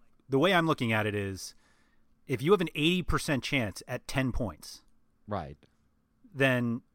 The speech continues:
Speaker 2: Just
Speaker 1: isn't that
Speaker 2: take it.
Speaker 1: better than Sil-, then wouldn't you rather spend nineteen hundred less than an eighty percent chance at at least six?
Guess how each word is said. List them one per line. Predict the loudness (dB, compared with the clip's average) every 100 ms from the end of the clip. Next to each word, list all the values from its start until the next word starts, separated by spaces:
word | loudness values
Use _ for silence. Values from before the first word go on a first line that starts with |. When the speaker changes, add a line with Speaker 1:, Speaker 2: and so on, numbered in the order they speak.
| _
Speaker 2:
Just | -2
Speaker 1:
isn't | 2
that | 2
Speaker 2:
take | 2
it. | 2
Speaker 1:
better | 2 2
than | 0 -2
Sil-, | 0 0 2
then | 2 2 -2 -8 -8
wouldn't | -2 0
you | 4
rather | 4 4
spend | 0 0 -2 -2 -6 -16 -8
nineteen | 0 0 0 0
hundred | 0 0 0
less | 0 0 -2 -4
than | -2 0 -4 -6
an | -6
eighty | -2 -2 0
percent | -2 -2 -4
chance | -2 -4 -2 -2
at | -2 -4 _
at | -6
least | -4 -4 -8 _ _
six? | -8 -6 -6 -10